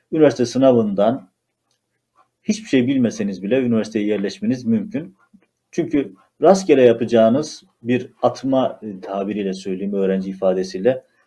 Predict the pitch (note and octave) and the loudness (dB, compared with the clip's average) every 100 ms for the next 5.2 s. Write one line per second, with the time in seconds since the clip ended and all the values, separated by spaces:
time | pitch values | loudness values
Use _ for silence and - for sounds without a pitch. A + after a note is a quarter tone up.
0 | _ - - E3 B2+ - A2+ G#2 A2 G2 | _ -2 4 8 6 6 2 2 -2 -4
1 | G#2 G2+ A#2 G#2+ A2 G#2+ A#2+ A2 F#2+ - | -4 -4 -4 0 0 2 0 0 -4 -6
2 | A2+ A#2 G#2+ A2 C3 - G2+ G2 F#2 A2+ | -6 -6 -6 -6 -4 -2 0 -2 -4 -6
3 | C3 A#2 B2 C3+ C3+ A#2 - - - D3+ | -2 2 4 2 -2 -8 -8 -10 -2 -4
4 | D3+ _ _ _ _ _ _ C3 A#2 G2 | -4 _ _ _ _ _ _ -8 -6 -6
5 | F2 | -6